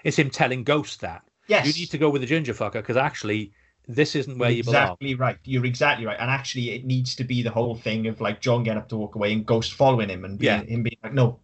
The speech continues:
Speaker 2: no, Ghost, you have to go."
Speaker 1: Yeah.
Speaker 2: You know, it, it, it, this has to hurt like hell.
Speaker 1: Yeah.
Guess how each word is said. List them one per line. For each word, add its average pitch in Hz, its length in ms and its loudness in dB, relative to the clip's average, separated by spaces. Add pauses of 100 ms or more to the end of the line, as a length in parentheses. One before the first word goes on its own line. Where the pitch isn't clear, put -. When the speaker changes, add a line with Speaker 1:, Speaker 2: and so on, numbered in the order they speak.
Speaker 2:
no, 113 120 -2
Ghost, 113 400 0 (340)
you 113 240 -2
have 113 160 2
to 110 80 -4
go." 95 240 -6 (240)
Speaker 1:
Yeah. 85 200 -6 (400)
Speaker 2:
You 120 60 0
know, - 0 -
it, 131 220 2
it, 151 160 -2 (120)
it, 160 280 0
this 180 220 4
has - 320 0
to 127 100 0 (160)
hurt 156 320 -6
like 120 200 0
hell. 139 440 0 (160)
Speaker 1:
Yeah. 123 280 0